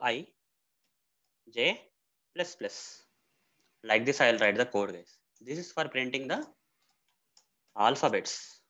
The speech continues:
This for loop is for printing the alphabets. Here, why I'm saying j less than or equal to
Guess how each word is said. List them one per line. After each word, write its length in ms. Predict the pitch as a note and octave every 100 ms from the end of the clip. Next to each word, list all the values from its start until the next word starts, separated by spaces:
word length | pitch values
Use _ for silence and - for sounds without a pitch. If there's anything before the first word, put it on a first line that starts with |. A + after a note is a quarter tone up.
| _ _ _ _ _ _ _ _ _ B2
This 140 | B2+
for 140 | A#2+ A2+
loop 200 | C3 C#3+
is 100 | C3+
for 160 | C3+
printing 380 | - A2 A2+ A#2+
the 160 | D#3 A2+
alphabets. 640 | A2 A#2 A#2 G2+ - - _ _ _ _ _
Here, 280 | - F3 E3 A#2+
why 180 | A#2 C#3+
I'm 180 | F3
saying 420 | E3+ D3 A2+ E3+ A3+ _ _ -
j 120 | A#2+
less 220 | C3 B2 A#2
than 140 | C3
or 100 | C3+
equal 280 | C3 C3 B2+
to 180 | D3